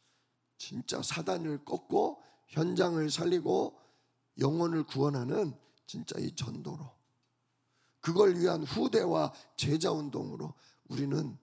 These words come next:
중심을 맞춰야 돼요. 그러려면 내 거를 내려놔야 돼요. 내 거를 양보해야 돼요. 달라도 같이 가져야 되고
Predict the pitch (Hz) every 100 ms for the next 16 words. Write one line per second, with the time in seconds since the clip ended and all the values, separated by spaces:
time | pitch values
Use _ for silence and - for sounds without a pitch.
0 | _ - - 127 - 76 - 131 - -
1 | - - 127 120 120 127 - _ _ _
2 | _ _ _ - 170 202 190 165 156 -
3 | - _ 143 160 - 190 170 120 - _
4 | _ _ _ _ _ - 123 - - -
5 | 151 - - - _ _ _ _ _ -
6 | 156 - 160 202 - _ _ - 135 165
7 | 143 151 139 160 147 147 120 _ _ _
8 | _ _ _ _ _ _ _ - 156 190
9 | 156 170 139 - _ - 127 - - -
10 | 113 - 117 - 131 -